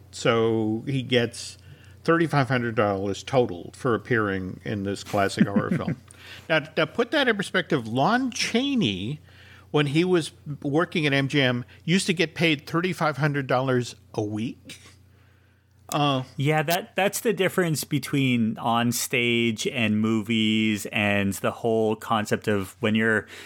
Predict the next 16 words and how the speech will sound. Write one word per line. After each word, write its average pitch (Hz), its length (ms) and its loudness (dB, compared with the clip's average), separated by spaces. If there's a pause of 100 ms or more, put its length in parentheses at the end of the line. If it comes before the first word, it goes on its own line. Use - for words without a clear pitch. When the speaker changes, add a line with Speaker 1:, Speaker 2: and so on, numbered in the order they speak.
(160)
Speaker 2:
you 139 80 0
know, 107 220 2 (560)
going 156 560 0
and 123 320 0
putting 135 440 -2
this 120 220 -2
type 120 320 -4
of 104 240 -2
effort 120 420 -2
out 160 240 -2
there 101 320 2
to 98 340 0
do 110 220 -2
a 131 60 2
stage 185 400 -2
version. 131 580 0